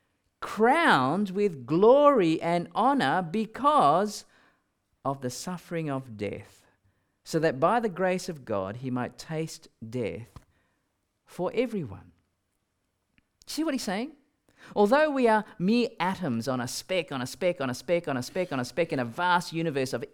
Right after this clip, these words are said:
incomprehensible dimensions, Jesus came into this world as the Son of Man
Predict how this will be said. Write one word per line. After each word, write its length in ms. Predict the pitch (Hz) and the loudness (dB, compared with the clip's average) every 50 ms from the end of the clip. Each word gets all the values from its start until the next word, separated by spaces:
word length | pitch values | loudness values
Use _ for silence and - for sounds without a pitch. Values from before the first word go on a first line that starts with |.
| _ | _
incomprehensible 1300 | 254 294 311 311 302 285 294 - - 254 247 262 247 247 226 214 196 208 220 220 214 - 190 175 196 185 | -6 -6 -4 -4 -4 -6 -6 -4 0 0 0 0 0 0 -2 -2 0 0 -2 -2 -2 -4 -6 -4 -4 -2
dimensions, 920 | 151 175 165 180 220 240 220 - - 123 104 107 131 202 269 294 285 - - _ _ _ _ _ _ _ _ _ _ _ _ _ _ _ _ _ _ _ _ - 127 127 | -2 -2 -2 -2 -2 -4 -4 -6 -6 -6 -4 -4 -4 -4 -6 -8 -10 -14 -18 _ _ _ _ _ _ _ _ _ _ _ _ _ _ _ _ _ _ _ _ -14 -12 -12
Jesus 1200 | 117 117 139 190 262 285 277 262 226 165 - 113 85 - 107 - - - - - - - - - - _ _ _ _ _ _ _ _ _ _ _ _ _ _ _ _ _ _ _ _ _ _ _ _ - - - - - _ _ _ _ _ _ _ _ | -8 -4 -2 0 2 4 4 4 2 2 0 -4 -4 -4 -8 -12 -10 -10 -10 -12 -12 -14 -18 -20 -20 _ _ _ _ _ _ _ _ _ _ _ _ _ _ _ _ _ _ _ _ _ _ _ _ -20 -20 -20 -20 -20 _ _ _ _ _ _ _ _
came 440 | - - 175 185 196 208 208 202 180 | -14 -10 -8 -6 -4 -4 -4 -4 -4
into 300 | - - 180 165 - 170 | -6 -8 -8 -8 -8 -8
this 240 | 160 165 165 - - | -8 -10 -10 -12 -16
world 520 | 104 95 95 95 92 85 85 90 87 - _ _ _ _ _ _ _ _ _ _ _ _ _ _ _ _ _ _ _ _ _ _ _ _ _ _ _ _ _ _ _ _ _ _ _ _ _ - | -14 -14 -14 -14 -14 -16 -18 -20 -20 -20 _ _ _ _ _ _ _ _ _ _ _ _ _ _ _ _ _ _ _ _ _ _ _ _ _ _ _ _ _ _ _ _ _ _ _ _ _ -10
as 160 | 113 110 - | -10 -10 -8
the 120 | - 113 | -10 -10
Son 360 | 107 - - - 139 143 143 | -10 -10 -10 -8 -8 -8 -6
of 220 | 139 131 127 - - | -6 -8 -10 -10 -12
Man 440 | 110 95 92 92 - 82 82 - | -12 -12 -12 -16 -18 -20 -20 -20